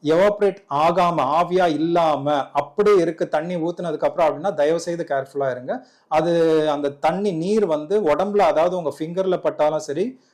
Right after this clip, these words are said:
விரல்கள்ல பட்டாலும் சரி, நாக்குல பட்டாலும் சரி, அது உபாதைகளை கொடுக்கறதுக்கு வாய்ப்பு இருக்கு. So, இப்போதைக்கு என்ன கேட்டீங்க அப்படின்னா, it is safe when somebody is there to take care. So, ஆ, அந்த ஆவி வகையில இருக்கிற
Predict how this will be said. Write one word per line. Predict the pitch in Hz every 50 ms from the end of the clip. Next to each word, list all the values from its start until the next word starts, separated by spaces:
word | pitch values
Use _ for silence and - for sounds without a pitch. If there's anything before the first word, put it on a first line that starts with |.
| _ _ 135
விரல்கள்ல | 139 156 185 196 190 202 196 190 180 156
பட்டாலும் | 160 151 156 - 156 156 156 151
சரி, | 147 - 143 156 190
நாக்குல | 190 151 143 147 151 - 165 165 160
பட்டாலும் | 151 147 131 131 139 143 147
சரி, | 135 - 139 143 208 262 262 _ _ _ _
அது | - 160 160 151
உபாதைகளை | 151 143 165 170 175 170 160 151 151 147
கொடுக்கறதுக்கு | 139 151 143 139 - 139 135 139 156 185
வாய்ப்பு | 156 131 131 131 131 - 143
இருக்கு. | 131 127 123 _ 131 123 - _ _ _ _ _
So, | _ - - 190 202 202 - _ _ _ _ _
இப்போதைக்கு | 165 165 170 - _ 226 220 196 196 190 190
என்ன | - 202 190 175 165
கேட்டீங்க | 139 - 156 156 156 156 156 156 156 156 151 143
அப்படின்னா, | 131 135 131 127 123 127 127 135 135 - _ -
it | 156 151 156 185
is | 190 185 185 - - _ - - - - 175
safe | 180 190 208 202 208 - _ - 139 139
when | 156 170 196 208 214 214 - - - 156
somebody | 147 160 160 170 165 170 180 180 180
is | 175 - 151 131
there | 143 143 151 165 165 160 -
to | - 160 185 220 208 - _ -
take | 147 147 143 147 - -
care. | 127 120 113 - - _ _ _ _ _ _ _
So, | _ - - 160 180 214 - _ _ _ _ _ -
ஆ, | 147 147 147 143 143 147 143 139 143 143 -
அந்த | - 151 147 143 143 143 143 143 143 139
ஆவி | - 139 143 156 170 190 185 190 196 190
வகையில | 160 151 147 160 175 185 190 190 170 156
இருக்கிற | 160 175 180 - - 196